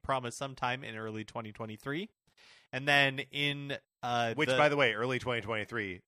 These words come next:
Speaker 2: that's now.
Speaker 1: Yeah, it could be any time.
Speaker 2: Mm-hmm.
Speaker 1: And then Walking Wake and Iron Leaves Terra bat-, raid battles are now available in Scarlet and Violet, respectively.
Speaker 2: Uh, which, the,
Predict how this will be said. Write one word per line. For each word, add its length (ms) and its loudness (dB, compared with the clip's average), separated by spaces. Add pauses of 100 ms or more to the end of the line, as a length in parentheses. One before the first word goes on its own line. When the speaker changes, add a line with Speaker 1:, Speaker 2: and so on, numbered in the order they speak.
Speaker 2:
that's 300 -2
now. 400 0
Speaker 1:
Yeah, 180 8
it 80 4
could 140 0
be 100 2
any 180 -2
time. 380 2
Speaker 2:
Mm-hmm. 260 -2 (140)
Speaker 1:
And 120 -2
then 220 4 (140)
Walking 540 2
Wake 400 0
and 220 -2
Iron 420 0
Leaves 320 -4
Terra 300 2
bat-, 320 4
raid 280 2
battles 540 2
are 160 0
now 260 4
available 420 0
in 100 -4
Scarlet 380 -2
and 120 -12
Violet, 280 -4
respectively. 600 -6 (400)
Speaker 2:
Uh, 380 8
which, 520 0 (540)
the, 280 4